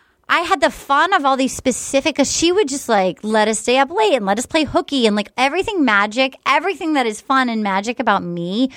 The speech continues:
was programmed by her. And it was sort of cataloging that. And so it was a fun, it was like sh-,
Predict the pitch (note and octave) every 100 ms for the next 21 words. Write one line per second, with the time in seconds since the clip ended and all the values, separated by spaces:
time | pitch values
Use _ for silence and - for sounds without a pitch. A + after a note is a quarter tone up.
0 | - - G#3 A3+ G#3 - - A#3 A3 A3+
1 | A3+ G3+ G#3 - F3 F3 G#3+ D4 - A3+
2 | A3 - A3+ G#3+ - - - - - -
3 | E3 G#3 C4 C#4+ D4+ E4 E4 E4+ F4+ F#4+
4 | - B3+ B3 A3+ _ _ _ - E4+ D#4
5 | C#4+ D4+ D4 - - D4+ D#4 D4+ D4+ D4
6 | D4 D4 A#3+ -